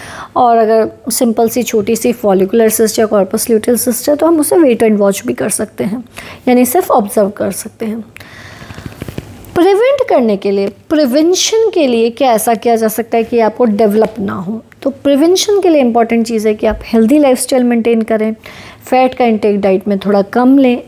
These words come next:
exercise regularly करें। ऐसा सब करेंगी तो आपके hormones balance में रहेंगे और आप में ovarian cyst होने की जो संभावना होगी वह थोड़ी कम होगी। एक और चीज़ हम लोग specifically advise करते हैं कि जब भी हम fertility inducing drugs देते हैं, यानी कि अंडा बनने वाली दवाइयाँ देते हैं,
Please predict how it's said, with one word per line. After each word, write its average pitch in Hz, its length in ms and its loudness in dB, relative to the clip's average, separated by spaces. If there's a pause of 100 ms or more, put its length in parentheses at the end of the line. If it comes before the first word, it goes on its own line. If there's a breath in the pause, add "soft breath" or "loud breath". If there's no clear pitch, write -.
exercise 226 640 0
regularly 269 580 2
करें। 233 320 -2
ऐसा 240 260 -4
सब 220 220 -6
करेंगी 277 400 0
तो 220 120 0
आपके 190 220 -2
hormones 196 400 0
balance 226 520 2
में 294 100 4
रहेंगे 269 440 4 (440 loud breath)
और 269 80 4
आप 254 160 2
में 240 140 0
ovarian 202 340 2
cyst 202 260 -4
होने 208 180 0
की 214 120 -4
जो 202 100 -2
संभावना 214 520 0
होगी 226 260 2
वह 202 140 2
थोड़ी 202 260 2
कम 220 420 0
होगी। 262 360 0 (480 loud breath)
एक 349 140 0
और 381 160 2
चीज़ 302 200 -2
हम 285 120 0
लोग 269 120 -2
specifically 285 480 -4
advise 214 340 0
करते 220 280 -2
हैं 262 140 0
कि 294 80 0
जब 240 240 -2
भी 285 80 2
हम 302 180 0
fertility 302 580 2
inducing 269 560 4
drugs 196 220 0
देते 202 240 -2
हैं, 226 80 2
यानी 233 160 2
कि 254 100 0
अंडा 294 320 2
बनने 226 260 2
वाली 208 200 2
दवाइयाँ 208 340 2
देते 247 240 2
हैं, 330 140 0